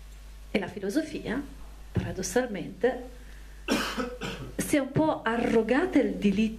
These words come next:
il diritto di fare delle consolaciones verso la morte.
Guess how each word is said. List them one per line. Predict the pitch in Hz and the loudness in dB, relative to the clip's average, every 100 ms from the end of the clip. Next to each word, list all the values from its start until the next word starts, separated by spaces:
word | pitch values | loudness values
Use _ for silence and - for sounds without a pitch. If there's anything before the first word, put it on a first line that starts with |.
| - | 0
il | 226 226 | 0 2
diritto | 185 214 233 277 170 175 208 - - - - | 4 6 6 4 4 4 4 2 -10 -20 -8
di | 185 220 | -2 0
fare | - 196 269 | 2 2 4
delle | 233 190 185 180 180 - - - - - | 4 4 6 6 4 0 -8 -12 -10 -4
consolaciones | 277 240 247 - 220 208 190 190 - 269 285 208 185 185 - - 190 - - - - - - - - - | 4 8 6 4 4 4 4 -2 -2 0 2 4 4 4 2 -2 -4 -6 -10 -12 -12 -12 -14 -14 -12 -4
verso | 185 180 - 180 | -2 -2 -4 -4
la | 143 | -2
morte. | 147 143 151 - 143 - | 0 0 -2 -2 -2 -4